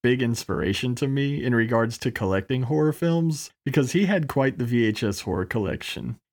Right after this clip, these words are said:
And I remember going to her house one time and getting to look at it, and I was just inspired.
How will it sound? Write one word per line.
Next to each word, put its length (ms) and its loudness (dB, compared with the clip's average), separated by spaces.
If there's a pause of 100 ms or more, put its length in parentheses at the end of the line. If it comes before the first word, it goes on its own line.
And 100 2
I 40 4
remember 320 4
going 280 2
to 100 0
her 100 4
house 340 0
one 160 0
time 280 0
and 120 0
getting 240 2
to 80 2
look 240 0
at 220 2
it, 220 2
and 340 0 (180)
I 120 4
was 140 4
just 240 0
inspired. 760 -4